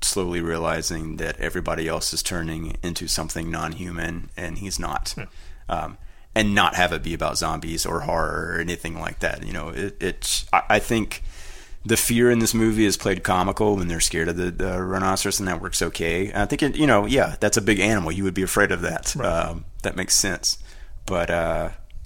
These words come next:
Speaker 1: yeah, I don't know. I mean, there is something really kind of fascinating to me about that general premise.
Speaker 2: Yeah. No.
Speaker 1: What about you? You've got something better, I can tell.
Speaker 2: <sighs> Well, I, I don't know if it's better, Sean. I'll be honest with you. First, but first
Speaker 1: Mm-hmm.
Speaker 2: I have to start off by saying this.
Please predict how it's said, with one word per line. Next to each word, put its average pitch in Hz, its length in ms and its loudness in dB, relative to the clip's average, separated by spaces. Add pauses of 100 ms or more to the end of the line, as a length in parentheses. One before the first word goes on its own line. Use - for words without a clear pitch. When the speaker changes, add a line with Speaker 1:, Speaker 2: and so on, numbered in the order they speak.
(640)
Speaker 1:
yeah, 104 180 0
I 80 120 0
don't 113 140 2
know. 110 100 4
I - 100 2
mean, 110 280 4
there 113 220 4
is 113 120 4
something 107 400 2
really 92 220 -2
kind 90 140 -4
of 90 60 -6
fascinating 87 480 0
to 80 60 -4
me 85 140 -6
about 82 340 -4
that - 360 -2 (240)
general 85 760 -4
premise. - 460 -6 (140)
Speaker 2:
Yeah. 131 240 0 (640)
No. 208 280 2
Speaker 1:
What 135 100 0
about 135 260 2
you? 82 260 0 (180)
You've 117 120 -4
got 135 140 4
something 101 300 0
better, 90 240 2
I - 20 -6
can 80 240 -8
tell. - 420 -2
Speaker 2:
<sighs> - 40 -8
Well, 220 280 6
I, 202 160 2
I 247 120 6
don't 262 160 10
know 240 100 8
if 175 100 6
it's 160 140 0
better, 131 260 4
Sean. 147 300 0
I'll 147 60 4
be 143 100 2
honest 139 260 2
with 127 120 -6
you. 113 120 -4 (400)
First, 196 360 4
but 151 100 0
first 233 160 6
Speaker 1:
Mm-hmm. 220 60 4
Speaker 2:
I - 20 4
have 185 60 2
to 175 80 -2
start 180 220 6
off 151 140 4
by 143 120 4
saying 135 320 4
this. 120 280 -2